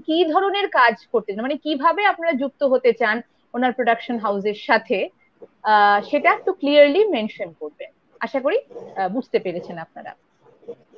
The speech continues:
সোনাক্ষী, পরবর্তী, আহ, প্রশ্নটাতে আমরা চলে যাব যে,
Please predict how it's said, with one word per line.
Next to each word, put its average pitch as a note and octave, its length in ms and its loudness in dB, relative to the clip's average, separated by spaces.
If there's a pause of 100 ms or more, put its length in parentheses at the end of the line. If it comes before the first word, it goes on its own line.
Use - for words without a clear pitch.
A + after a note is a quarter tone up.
(480)
সোনাক্ষী, G#4 320 2
পরবর্তী, F4 1000 4
আহ, B3+ 520 6
প্রশ্নটাতে C#4 480 -2
আমরা C4 320 2
চলে A#3 300 -2
যাব F3+ 220 -6 (1000)
যে, B3 420 8